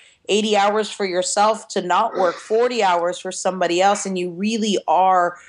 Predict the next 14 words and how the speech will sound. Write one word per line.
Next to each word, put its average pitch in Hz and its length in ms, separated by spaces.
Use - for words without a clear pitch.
doing 196 640
anything, 208 800
and, 170 260
you 190 80
know, 175 120
your 175 180
dedication 196 720
to 185 220
it 170 220
is, 180 320
has 180 240
got 185 300
to 196 120
be 180 800